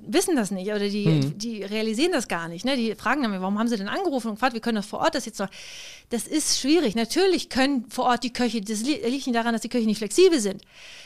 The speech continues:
Speaker 1: Es geht um die Ware, die
Speaker 2: Mhm.
Speaker 1: Ware, die irgendwie, ähm, ja, nicht, nicht angerührt werden soll oder eingekauft werden soll. Und, ähm,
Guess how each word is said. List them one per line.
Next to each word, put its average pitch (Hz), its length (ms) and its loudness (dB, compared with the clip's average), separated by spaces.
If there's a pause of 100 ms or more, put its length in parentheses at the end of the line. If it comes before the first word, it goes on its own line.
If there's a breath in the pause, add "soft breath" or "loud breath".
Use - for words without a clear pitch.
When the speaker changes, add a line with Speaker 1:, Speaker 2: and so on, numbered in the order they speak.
Speaker 1:
Es - 160 -6
geht 269 180 0
um 233 180 0
die 220 180 0
Ware, 240 520 2 (160)
die 226 80 -2
Speaker 2:
Mhm. 180 60 2
Speaker 1:
Ware, 269 500 4
die 233 300 0
irgendwie, 233 600 0
ähm, 220 520 -2
ja, 214 280 0 (300)
nicht, 240 240 -2
nicht 233 160 -4
angerührt 233 460 2
werden 214 220 0
soll 226 240 0
oder 208 160 0
eingekauft 226 420 -2
werden 185 220 -2
soll. 175 240 -6 (500 loud breath)
Und, 226 460 2
ähm, 220 380 2